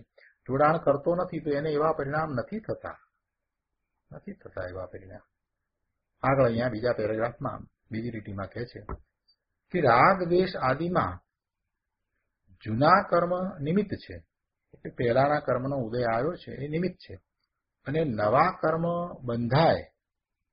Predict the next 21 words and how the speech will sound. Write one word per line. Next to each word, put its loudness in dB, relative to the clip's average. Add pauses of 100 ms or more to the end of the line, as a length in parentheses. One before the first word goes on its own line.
(240)
એમાં 0 (120)
આ 4 (880)
વર્તમાનમાં 2
જે 0
રાગ, 2
દ્વેષ, -2
મોહના 2 (840)
પરિણામ 0
થયા 0 (1000)
એ 2
નિમિત્ત -2
છે. -20 (1040)
જીવને 2
રાગ, 10
દ્વેષ, 0
મોહના 4
પરિણામ 2
થયા 4 (240)
એટલે -8
એ -2
ભાવ 6